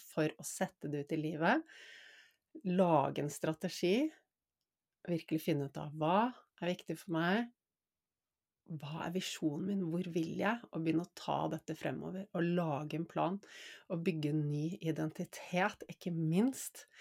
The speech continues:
Så, og det er viktig å ta med deg, fordi der du er i dag, er et resultat av tankesettet du har, erfaringene du har, personligheten din, egenskapene dine, alt det. Og det har tatt deg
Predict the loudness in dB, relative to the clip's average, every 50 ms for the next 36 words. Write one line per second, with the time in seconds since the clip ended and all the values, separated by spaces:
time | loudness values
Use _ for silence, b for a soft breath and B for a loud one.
0 | B B B B B B -6 2 6 8 8 8 8 6 2 _ _ _ _ -2
1 | 4 4 4 4 4 0 -4 -6 -8 -6 -2 2 4 6 6 6 4 4 2 2
2 | 2 2 2 0 -2 -2 -2 0 0 2 2 4 4 2 2 2 2 2 2 2
3 | 2 2 2 4 4 4 4 2 0 0 2 2 2 2 2 0 -2 -2 -2 -2
4 | -4 -6 -4 -2 0 2 2 2 0 -4 -8 -4 2 6 6 6 6 6 2 _
5 | _ _ _ _ _ _ 2 4 4 4 4 2 -2 -2 0 0 -2 -2 0 -2
6 | -2 -2 0 0 0 0 0 -2 -2 -4 -6 -6 -4 0 4 4 6 6 6 4
7 | 4 4 4 4 4 2 2 2 2 4 4 4 2 0 -2 -6 -10 -8 -4 0
8 | 2 4 4 6 6 6 6 4 2 2 0 0 2 2 4 4 6 6 4 4
9 | 2 B B B B B B B B 0 2 2 2 2 0 -2 2 2 2 2
10 | 4 2 2 4 4 4 2 2 0 2 4 4 4 4 4 4 4 6 6 4
11 | 2 B B B B B B B B B B B B B B B 0 0 0 0
12 | -2 -4 -6 -4 -2 0 0 2 2